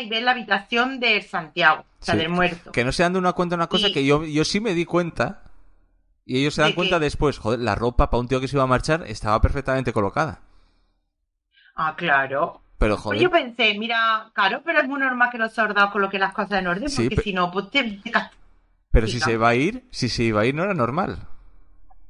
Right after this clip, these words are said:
Speaker 1: Sí, eso es verdad. Ahí no lo pusieron, pero a lo mejor igual alguien no cayó viendo la peli. Tú es que eres muy listo, Berto.
Speaker 2: No, es verdad que a lo mejor la primera vez que la vi no me di cuenta, pero yo esta vez que habían pasado
Speaker 1: A
Speaker 2: no sé
Speaker 1: ver,
Speaker 2: cuántos
Speaker 1: es que la segunda, si no te das cuenta, después de haber visto la peli ya una vez, ya
Speaker 2: Ya,
Speaker 1: si es pa-,
Speaker 2: pe-,
Speaker 1: a
Speaker 2: pero
Speaker 1: lo
Speaker 2: a lo
Speaker 1: mejor
Speaker 2: mejor
Speaker 1: eres
Speaker 2: haz-,
Speaker 1: hijo de un Targaryen.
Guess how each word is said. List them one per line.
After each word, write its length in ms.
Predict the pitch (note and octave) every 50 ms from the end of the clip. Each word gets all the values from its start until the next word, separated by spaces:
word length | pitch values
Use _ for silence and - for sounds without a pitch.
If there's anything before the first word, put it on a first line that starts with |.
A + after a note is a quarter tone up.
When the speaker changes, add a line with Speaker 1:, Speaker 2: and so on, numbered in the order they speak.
| - - - - - - - - - _ _ _ _
Speaker 1:
Sí, 280 | - - - - A#3 A3+
eso 160 | G#3 G3+ -
es 60 | A#3 A3
verdad. 500 | A3 G#3 F3 E3+ E3+ E3+ F#3 F#3 - - - _ - _ _
Ahí 360 | - F3 F3 F3+ F#3+ G3+ G#3 G#3
no 80 | G#3+
lo 120 | A3 A3 G#3+
pusieron, 420 | - G#3 G3+ - F#3 E3+ E3+ E3+
pero 140 | E3+ E3+ E3+
a 40 | E3+
lo 60 | E3+
mejor 260 | F3 F3 F3+ F#3 F#3
igual 240 | G3+ F#3 G3 F#3 F#3
alguien 260 | F#3 F#3 F3+ F#3+ F3+
no 100 | F#3+ F#3+
cayó 240 | F#3 F#3 D#3 D3 D3
viendo 220 | D3 D3 C#3+ C#3+ C3+
la 120 | C3 B2
peli. 320 | B2 C#3 C#3 D#3+ E3 - _ _ _
Tú 80 | -
es 60 | G3 G3
que 60 | -
eres 100 | B3 A#3
muy 100 | F3+ D#3
listo, 220 | D#3+ F3 E3+ A#3+
Berto. 360 | F3+ D#3 D3 - - B3 A#3 A#3
Speaker 2:
No, 360 | B2+ B2+ A#2+ G2 F#2+ A#2 C#3 - - -
es 100 | A#2 B2
verdad 240 | B2+ C3 C3 C#3 C#3+
que 100 | - C3+ B2 A#2+ - - - - - - - - - -
a 60 | -
lo 60 | G#2+
mejor 200 | A2+ A2 - C3+ C3
la 80 | C3
primera 200 | C3 C3+ C3 C3
vez 100 | C3+ C3
que 80 | - C#3
la 100 | C3 B2+
vi 400 | B2+ C#3 C#3+ D3+ D#3+ - - _ _ _ - - _ _ _ _ _ _ _ _
no 180 | A#2 A2+ A2+ A2+
me 100 | A2+ G#2+
di 140 | G#2+ A2
cuenta, 300 | - C#3+ C#3+ D3+ C3 A#2
pero 140 | G2 G#2 G#2
yo 100 | G#2+ A2+
esta 180 | A#2 - - B2+
vez 140 | C3+ C3+ C3
que 80 | B2
habían 200 | G#2 A2 A2+ A2+
pasado 220 | A2+ - F3+ F#3+ F#3+
Speaker 1:
A 20 |
Speaker 2:
no 40 | F#3+
sé 60 | G#3 G#3+
Speaker 1:
ver, 80 | G#3+
Speaker 2:
cuántos 160 | A3 A3 G#3+ G#3+
Speaker 1:
es 60 | -
que 100 | A3+ A3
la 160 | G#3+ G#3+ G#3+
segunda, 540 | G#3+ A3 G3+ G3 G#3 A3 G#3+ G#3 A3+ A3 A#3
si 80 | A3+ A#3+
no 120 | A3+ A3 G3+
te 80 | G#3+
das 220 | G#3 A3 A3 G#3+ -
cuenta, 360 | - A3+ A3 A3 G3 F#3+ E3+
después 220 | E3+ E3+ F3 G3+ G3
de 60 | F#3+
haber 100 | F#3+ F#3+
visto 180 | G3 G3 -
la 160 | G#3 F#3+ F#3 E3+
peli 200 | G3 F#3+ G3 G3
ya 160 | F#3+ F#3 F#3
una 120 | F#3 F#3
vez, 640 | F3+ F#3 F3+ F#3 F#3 F#3 F#3+ F#3+ F#3+ G3+ G3+ - -
ya 240 | - - F3 E3 D#3+
Speaker 2:
Ya, 140 | G3+ G3 G3+
Speaker 1:
si 60 | F#3
es 120 | F3 F3
pa-, 220 | - G3+ F#3 E3 D#3
Speaker 2:
pe-, 80 | D#3 -
Speaker 1:
a 80 | - F3+
Speaker 2:
pero 80 | - G#2
Speaker 1:
lo 40 | G#2
Speaker 2:
a 20 | G2+
lo 40 | G2+
Speaker 1:
mejor 140 | G#2 G#3 G#3
Speaker 2:
mejor 80 | A3 A#2 A#2+
Speaker 1:
eres 40 | A#2+
Speaker 2:
haz-, 60 | A#2+ A#3
Speaker 1:
hijo 140 | - -
de 80 | - G#3
un 100 | G3+ G3
Targaryen. 600 | F#3+ D#3+ E3 E3+ E3+ F3+ F#3+ G#3 E3+ D3 D3 -